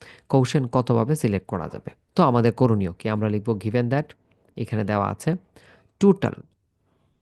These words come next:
n equal to fifteen। টোটাল লিখে লিখব n equal to fifteen। আমাদের মোট প্রশ্ন ছিল কয়টা? পনেরোটা। সিলেক্টেড,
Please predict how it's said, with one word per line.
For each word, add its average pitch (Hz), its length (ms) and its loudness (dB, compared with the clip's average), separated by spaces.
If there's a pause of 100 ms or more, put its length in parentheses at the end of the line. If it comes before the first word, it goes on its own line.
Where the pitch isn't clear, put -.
n 151 220 2
equal 123 280 -2
to 151 140 -8 (100)
fifteen। - 320 -4 (680)
টোটাল 175 240 4
লিখে 170 260 4
লিখব 156 200 0
n 123 180 0
equal 117 260 -4
to - 120 -14
fifteen। 135 300 -2
আমাদের 117 240 -2
মোট 120 300 -2
প্রশ্ন 120 360 -2
ছিল 156 240 -6
কয়টা? 165 400 -4 (380)
পনেরোটা। 92 440 -6 (1800)
সিলেক্টেড, - 600 2